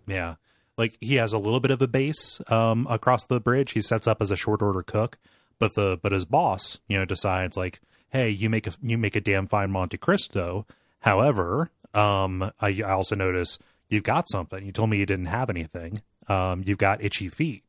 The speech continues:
You've got the wanderlust." Um, you know, and, and when he decides to move on, like, it's just kind of tacitly understood that, you know, somebody who is carrying around Callahan's baggage is not going to stay in the same place for very long.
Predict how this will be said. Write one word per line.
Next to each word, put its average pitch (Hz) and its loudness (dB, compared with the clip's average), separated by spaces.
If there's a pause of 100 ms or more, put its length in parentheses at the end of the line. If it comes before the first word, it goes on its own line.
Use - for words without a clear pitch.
You've 113 -4
got 98 0
the 95 -6
wanderlust." 104 -6 (640)
Um, 92 2 (340)
you 98 0
know, 90 2
and, 90 -2
and 90 -4
when 98 2
he 92 -2
decides 90 -2
to 92 -8
move 87 -4
on, 92 2
like, 85 -6
it's - -8
just - -2 (160)
kind 92 -2
of 82 -10
tacitly 92 -4
understood 85 -4
that, 87 -6 (520)
you 101 -6
know, 90 -2
somebody 92 -2
who 90 -6
is 87 -4
carrying 92 -4
around 87 -6
Callahan's 85 -6
baggage 87 -2
is - -10
not 95 -2
going 85 -8
to 85 -6
stay 85 -6
in 82 -8
the 80 -8
same 87 -6
place 87 -6
for 98 -8
very 90 -6
long. 107 -6